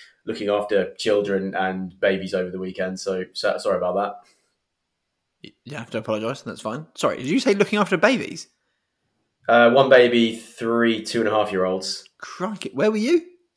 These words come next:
Speaker 1: Uh, back home with family.
Speaker 2: Oh, blimey. Okay.
Speaker 1: Where else,
Speaker 2: Um,
Speaker 1: hang on, where else would I be looking up? Just
Speaker 2: <laughs>
Speaker 1: looking at collecting some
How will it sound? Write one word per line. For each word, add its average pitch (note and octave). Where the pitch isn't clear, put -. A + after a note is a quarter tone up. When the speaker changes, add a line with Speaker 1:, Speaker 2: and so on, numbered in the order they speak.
Speaker 1:
Uh, G2+
back G#2
home G#2+
with G2
family. G2
Speaker 2:
Oh, A#3+
blimey. C3+
Okay. B2
Speaker 1:
Where F#4
else, -
Speaker 2:
Um, -
Speaker 1:
hang C4
on, -
where F#3
else D#4
would F#3
I C3
be -
looking B2+
up? -
Just F#3
Speaker 2:
<laughs> -
Speaker 1:
looking E3
at E3
collecting C6+
some -